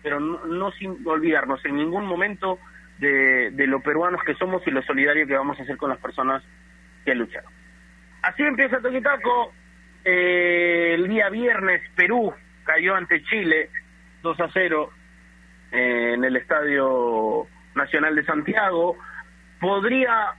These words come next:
decirse, porque la prensa internacional también lo ha considerado así, una selección nacional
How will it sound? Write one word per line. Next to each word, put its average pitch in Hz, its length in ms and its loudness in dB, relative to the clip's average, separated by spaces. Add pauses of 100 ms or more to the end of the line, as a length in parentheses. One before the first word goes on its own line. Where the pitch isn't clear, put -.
(240)
decirse, 143 760 0
porque 143 220 2
la 156 120 0
prensa 196 320 0
internacional 165 600 -2
también 160 320 0
lo 170 60 2
ha 160 40 -4
considerado 151 600 0
así, 208 400 -2 (460)
una 226 280 0
selección 220 520 -2
nacional 208 580 0